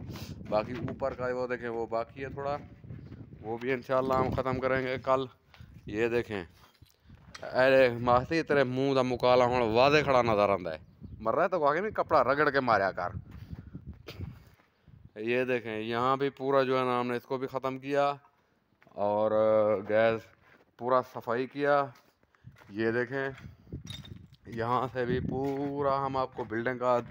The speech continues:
राउंड मर-, मरवा रहे हैं। ये पीछे का साइड है, ये बैक साइड है, इधर भी देखें कियारें बनी हुई हैं। और ये भी ख़त्म किया, लेकिन ये थोड़ा दो पीस हैं, इसको काट के लगाने वाले हैं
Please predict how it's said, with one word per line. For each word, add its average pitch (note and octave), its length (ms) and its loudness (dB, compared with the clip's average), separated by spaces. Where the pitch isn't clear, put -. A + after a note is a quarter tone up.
राउंड A2 300 0
मर-, A#2 260 -2
मरवा A2 360 2
रहे C3+ 200 0
हैं। C#3 140 -4
ये G#2 200 -2
पीछे A2+ 340 -2
का A#2 160 2
साइड A#2+ 320 0
है, C#3 260 2
ये A2 280 0
बैक A2 300 0
साइड B2+ 280 -2
है, C3 140 0
इधर A#2+ 180 2
भी C3+ 140 -2
देखें D3 240 0
कियारें C3+ 360 4
बनी G#2+ 200 -2
हुई F#2 160 -6
हैं। E2+ 160 -8
और F#2+ 280 -2
ये A2+ 260 0
भी B2+ 120 -2
ख़त्म C3 380 -6
किया, C3+ 320 0
लेकिन A#2+ 320 -2
ये A#2 200 -2
थोड़ा A#2+ 240 -2
दो A2+ 180 0
पीस B2 280 -6
हैं, B2 140 -2
इसको A#2 200 -8
काट A2 300 2
के A#2 100 -4
लगाने F#2 400 -2
वाले F2+ 260 -4
हैं E2 200 -12